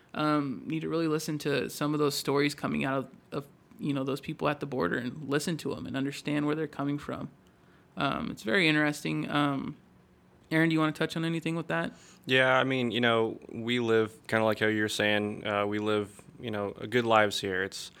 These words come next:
Speaker 2: it's tough to, you know, imagine what they're coming from. And, you know, we should really put ourselves in their shoes, you know.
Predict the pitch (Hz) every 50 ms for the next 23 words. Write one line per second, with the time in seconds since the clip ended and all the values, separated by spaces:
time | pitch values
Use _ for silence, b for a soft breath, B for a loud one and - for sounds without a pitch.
0 | B B B B B B - 107 - - - - 113 110 110 - - - - -
1 | 110 107 104 104 101 101 101 101 101 - - - 117 104 104 104 101 101 101 101
2 | 104 98 98 104 101 104 98 - 101 98 - - 107 107 104 101 - - 107 101
3 | 95 95 95 98 - - - - 113 107 104 104 101 101 104 107 110 110 110 110
4 | - - 113 113 117 117 113 113 - - - 107 107 - - 117 110 107 107 -
5 | - 110 104 104 104 101 95 - 110 104 101 101 92 98 107 104 104 98 - -
6 | - 98 - 113 - - - 104 101 101 98 98 98